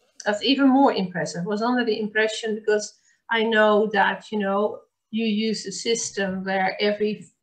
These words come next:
period of two weeks, a fortnight in the year, has been allocated a room. So the, the wheel of the year has been teamed up with the wheel of the rooms. And that's how you arrive at a constant, like, a half monthly room, which is used, like, in your,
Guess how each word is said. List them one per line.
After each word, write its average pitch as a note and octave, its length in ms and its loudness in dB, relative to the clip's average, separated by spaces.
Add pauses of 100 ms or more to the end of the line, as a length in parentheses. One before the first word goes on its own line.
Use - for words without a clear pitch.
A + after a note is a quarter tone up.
(120)
period A#3 360 2
of F3 140 -14
two G#3+ 160 -4
weeks, G3+ 320 -6
a - 100 -20
fortnight F#3+ 540 -4
in F#3+ 60 -6
the F3 80 -4
year, F3 240 -4
has G3 180 -8
been F#3+ 180 -8
allocated F#3 520 -6
a F#3+ 80 -8
room. F#3+ 260 -4
So F3 220 -8
the, F3+ 200 -8
the G#3 120 -2
wheel B3 200 0
of G#3+ 120 0
the G3 80 -8
year F3+ 340 -4
has F3 180 -16
been G3 240 -10
teamed F#3+ 220 -8
up - 240 -6
with F3 140 -20
the F3 100 -10
wheel F3+ 220 -2
of F3 80 -10
the F3 100 -8
rooms. F3+ 460 2 (440)
And G#3 80 2
that's G#3+ 200 4
how F#3 300 2
you F#3 260 2
arrive F#3+ 560 2
at F3+ 80 -8
a F3+ 60 -6
constant, F3+ 600 -6
like, F#3 260 -4
a - 100 -4 (120)
half F#3 420 4
monthly F#3 680 -2
room, F#3 500 2 (240)
which F#3 160 -12
is F3+ 140 -8
used, F#3+ 300 0
like, D3+ 260 -2
in E3 160 0
your, D#3 320 -4